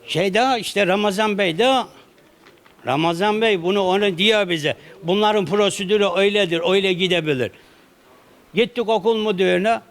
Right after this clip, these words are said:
Okul müdürü diyor, "Benim yapabileceğim hiçbir şey yok." E, sabah bunu yedi buçukta bırakıyor okula çocuğu.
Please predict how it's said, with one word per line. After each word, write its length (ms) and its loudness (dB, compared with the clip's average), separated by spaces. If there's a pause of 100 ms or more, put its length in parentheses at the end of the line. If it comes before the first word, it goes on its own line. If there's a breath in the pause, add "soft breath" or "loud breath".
(180)
Okul 280 0
müdürü 300 -4
diyor, 260 -2
"Benim 240 -2
yapabileceğim 760 -2
hiçbir 300 -4
şey 200 -4
yok." 120 -8 (180)
E, 100 -2
sabah 400 0
bunu 140 -2
yedi 340 -2
buçukta 460 -8
bırakıyor 640 -2
okula 380 -2
çocuğu. 360 -8